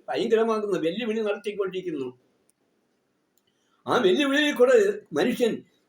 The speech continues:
എപ്പോഴും യാതൊരു വിധമാകുന്ന സമാധാനമോ ശാന്തിയോ സ-, ഒരു, ഒരു സ്നേഹമോ ലോകത്ത് ലഭിക്കാത്ത ഒരു കാലഘട്ടത്തിൽ കൂടെയാണ് ഇന്ന് മനുഷ്യൻ കടന്നുപോയിക്കൊണ്ടിരിക്കുന്നത്. കാരണം ദൈവത്തിന്റെ വചനം, ജീവനും ചൈതന്യമുള്ള വചനത്തിൽ കൂടെ നമ്മൾ പരിശോധിക്കുമ്പോൾ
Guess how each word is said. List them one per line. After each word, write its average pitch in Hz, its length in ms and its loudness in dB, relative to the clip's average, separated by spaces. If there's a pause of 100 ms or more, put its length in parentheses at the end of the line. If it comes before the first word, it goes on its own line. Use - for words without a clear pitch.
എപ്പോഴും 247 580 4 (340)
യാതൊരു 240 360 0
വിധമാകുന്ന 254 560 -2
സമാധാനമോ 220 680 0
ശാന്തിയോ 226 500 -2
സ-, 233 100 -10 (420)
ഒരു, 165 280 -2 (420)
ഒരു 160 100 0
സ്നേഹമോ 226 600 4
ലോകത്ത് 220 420 2
ലഭിക്കാത്ത 220 540 -2
ഒരു 208 220 -2
കാലഘട്ടത്തിൽ 226 580 0
കൂടെയാണ് 208 360 -2
ഇന്ന് 180 120 -2
മനുഷ്യൻ 175 380 -4
കടന്നുപോയിക്കൊണ്ടിരിക്കുന്നത്. 175 1080 -4 (1200)
കാരണം 247 360 0
ദൈവത്തിന്റെ 269 560 0
വചനം, 240 460 -2
ജീവനും 233 400 -4
ചൈതന്യമുള്ള 240 540 0
വചനത്തിൽ 233 580 0
കൂടെ 247 180 -2
നമ്മൾ 240 240 0
പരിശോധിക്കുമ്പോൾ 196 1000 -2